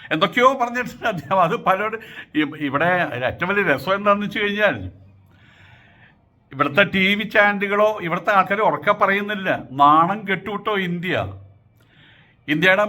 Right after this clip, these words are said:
മോദി അവിടേക്ക് ക്ഷണിച്ചിട്ടില്ല. അതിന് പകരം ഏതൊരു,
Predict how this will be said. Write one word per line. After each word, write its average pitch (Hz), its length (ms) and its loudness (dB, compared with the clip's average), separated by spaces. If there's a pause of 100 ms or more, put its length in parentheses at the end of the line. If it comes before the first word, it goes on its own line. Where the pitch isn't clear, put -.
മോദി 196 340 -4
അവിടേക്ക് 208 280 -4
ക്ഷണിച്ചിട്ടില്ല. 190 560 -4 (600)
അതിന് 175 240 0
പകരം 208 260 2 (420)
ഏതൊരു, 208 260 0